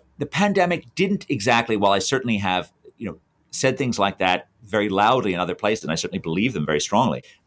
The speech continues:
the pandemic didn't feel to me, didn't feel, I think, to us, like it was a moment for emphasizing the values of classical liberalism.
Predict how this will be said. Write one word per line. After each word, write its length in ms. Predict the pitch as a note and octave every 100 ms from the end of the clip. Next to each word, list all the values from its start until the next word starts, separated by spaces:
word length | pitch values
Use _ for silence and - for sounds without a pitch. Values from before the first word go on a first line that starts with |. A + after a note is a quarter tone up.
| -
the 100 | D3
pandemic 520 | G3 G3+ A#3 A#3+ -
didn't 240 | F3 D#3+
feel 460 | - - F#3+ A#3 A#3
to 120 | -
me, 320 | G#2+ F2 G#2+ C#3
didn't 180 | C3+ C3+
feel, 160 | C#3+ A2+
I 80 |
think, 160 | A2+ A2+
to 80 | -
us, 400 | D3+ C#3+ F#2+ - - - - -
like 380 | C3+ C3+ D3+ -
it 200 | C#3+ C#3+ A#2
was 360 | B2+ B2 B2 -
a 60 |
moment 500 | B2 B2 C3+ C3+ B2+
for 300 | - A#2+ A#2 B2
emphasizing 920 | A#2 B2+ - G#2+ G2+ A2 G2+ F#2 F2+ G2
the 140 | G#2+
values 560 | E2+ G#2+ G#2+ G#2+ G2 G2
of 140 | -
classical 420 | - F#2+ - F#2
liberalism. 500 | F2+ E2 C2+ - B1+